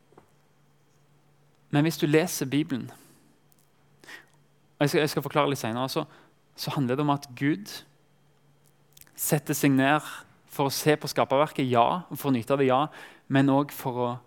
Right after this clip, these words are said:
regjere som konge over skaperverket. Han setter seg ned på sin trone. I Første Mosebok kapittel to så leser vi om det.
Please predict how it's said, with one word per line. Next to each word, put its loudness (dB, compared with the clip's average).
regjere 2
som -2
konge -6
over -2
skaperverket. -10
Han 6
setter 0
seg 2
ned 2
på 2
sin 4
trone. -2
I 6
Første 6
Mosebok 2
kapittel 0
to -2
så 2
leser 6
vi 2
om -2
det. -6